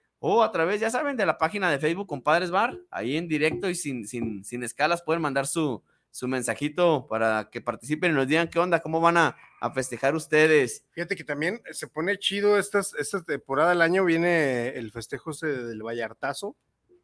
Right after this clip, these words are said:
Speaker 1: Un Vallartazo.
Speaker 2: Sí, toda la banda que se va,
Speaker 1: Ujú.
Speaker 2: este, desde, creo que ya desde dos días atrás empezaron ahí
Speaker 1: Los
Speaker 2: ya
Speaker 1: Racer, ¿no?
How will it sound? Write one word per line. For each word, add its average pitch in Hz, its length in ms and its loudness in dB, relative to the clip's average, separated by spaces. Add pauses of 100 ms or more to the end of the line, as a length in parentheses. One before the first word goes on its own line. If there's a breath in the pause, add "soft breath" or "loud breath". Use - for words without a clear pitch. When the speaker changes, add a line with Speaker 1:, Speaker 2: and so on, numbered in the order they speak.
(140)
Speaker 1:
Un 117 140 -12
Vallartazo. 104 680 -6
Speaker 2:
Sí, 123 300 -8
toda 135 140 0
la 139 100 2
banda 131 240 -2
que 123 120 -18
se - 120 -10
va, 113 200 0
Speaker 1:
Ujú. 127 80 0
Speaker 2:
este, 110 720 -4 (560)
desde, 107 260 -4
creo - 160 -10
que 131 140 0
ya 127 140 2
desde 120 420 -2
dos 117 200 -2
días 131 200 0
atrás 143 380 2
empezaron 127 460 -4
ahí 120 140 2
Speaker 1:
Los 110 100 4
Speaker 2:
ya 135 100 0
Speaker 1:
Racer, 131 320 2
¿no? 156 200 -2